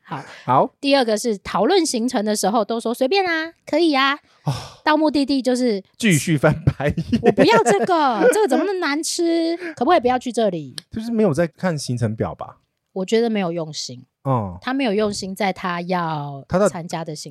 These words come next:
Speaker 1: 程里面。
Speaker 2: 而且他，这种人好像比较不知道他到底需求是什么欸。
Speaker 1: 或者是说，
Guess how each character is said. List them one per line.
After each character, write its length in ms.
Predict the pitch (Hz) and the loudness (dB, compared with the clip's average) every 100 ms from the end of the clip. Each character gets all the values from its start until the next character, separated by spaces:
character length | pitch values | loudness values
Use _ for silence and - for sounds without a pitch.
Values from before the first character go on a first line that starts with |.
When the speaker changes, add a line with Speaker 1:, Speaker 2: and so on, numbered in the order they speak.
| 139 | -4
Speaker 1:
程 120 | 175 | -2
里 60 | 208 | 2
面。 100 | 196 | 2
Speaker 2:
而 100 | 202 | 0
且 120 | 135 | -4
他， 80 | 135 | -12
这 120 | - 226 | -6 -2
种 180 | 139 | 0
人 80 | 107 | 0
好 100 | 104 | 0
像 280 | 127 160 143 - | 0 2 0 -4
比 140 | 107 | -4
较 240 | 151 147 | 0 0
不 220 | 135 - 156 | 0 -6 -12
知 140 | 139 | -2
道 140 | 143 | -2
他 140 | 127 139 | 0 -2
到 140 | 135 | -2
底 120 | 104 | -4
需 160 | 87 110 | -8 -8
求 140 | 110 | -6
是 80 | 98 | -6
什 80 | 90 | -8
么 100 | - | -16
欸。 100 | - _ | -20 _
Speaker 1:
或 200 | 440 349 | 2 2
者 160 | 214 185 | 2 -4
是 180 | 262 | -4
说， 720 | 247 - 226 202 190 190 190 | -6 -4 -2 2 2 0 -2